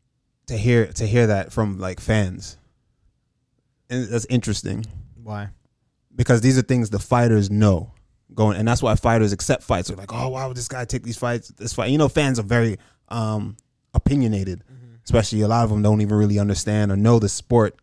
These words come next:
Speaker 1: you know, on a personal level. So they'll think they just, like, spew out, "Oh, this guy beats that guy, that guy beats that guy,
Speaker 2: Mm-hmm.
Speaker 1: ah, ah, ah, ah, ah, this guy sucks, ah, ah, ah," you know. But it's funny to hear you say that. It, uh, it's actually, it hasn't gotten any more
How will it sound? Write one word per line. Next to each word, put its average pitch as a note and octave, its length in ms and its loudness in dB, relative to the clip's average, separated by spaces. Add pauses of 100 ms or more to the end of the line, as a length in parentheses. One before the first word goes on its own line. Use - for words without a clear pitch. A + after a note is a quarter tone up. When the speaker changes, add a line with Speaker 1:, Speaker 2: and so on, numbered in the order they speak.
(420)
Speaker 1:
you G#2+ 120 -4
know, G2 320 -2
on A2 140 -2
a G2+ 80 0
personal A#2 420 0
level. F2 320 -8 (420)
So A2+ 140 -2
they'll G#2 160 2
think G#2+ 220 -2
they G#2 120 -2
just, G#2 180 -2
like, F2+ 160 -10
spew A#2 420 0
out, G2 180 -2
"Oh, G2+ 120 -10
this A#2+ 140 -6
guy G2+ 180 -6
beats G2+ 180 -10
that B2+ 200 -6
guy, F2+ 160 -14
that B2 160 -8
guy E2+ 100 -18
beats F#2+ 160 -14
that C3+ 120 -4
guy, C3+ 60 -2
Speaker 2:
Mm-hmm. B2 120 -4
Speaker 1:
ah, A2 180 -6
ah, A2+ 260 -6
ah, B2 180 -10
ah, C3 160 -8 (160)
ah, G2+ 40 -16
this A#2+ 140 -10
guy G#2+ 120 -10
sucks, - 400 -6
ah, A#2+ 80 -10
ah, C#3+ 360 -4
ah," - 40 -20 (380)
you C3 140 4
know. A2+ 200 2 (560)
But A#2+ 380 -4 (920)
it's C#3 180 -2
funny F3 240 2
to C#3+ 80 4
hear D3 140 4
you B2+ 140 2
say D3+ 240 2
that. G#2+ 260 0
It, C#3 160 0 (200)
uh, B2+ 140 0
it's B2 200 0
actually, C#3 460 -2
it B2+ 100 2
hasn't C#3+ 260 2
gotten A2+ 220 -2
any C#3 240 0
more B2+ 420 2